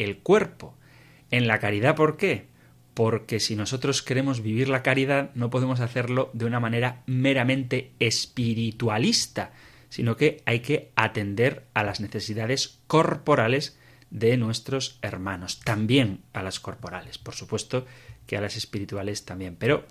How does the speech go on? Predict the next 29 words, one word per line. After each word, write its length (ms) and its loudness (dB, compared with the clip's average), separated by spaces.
también 340 2
a 40 -2
las 160 -6
corporales. 680 -14
Y 80 4
en 80 6
la 40 6
escatología, 800 2
porque 560 2
nosotros 640 -4
confesamos 840 0
que 120 -6
Cristo 540 -2
ha 80 8
resucitado 800 -2
en 200 0
carne 580 2
y 160 4
esperamos 800 0
la 260 -2
resurrección 920 -4
de 220 0
nuestros 540 -6
cuerpos. 640 -10
No 120 0
vamos 280 0
a 20 -4
entrar 300 0
ahora 300 0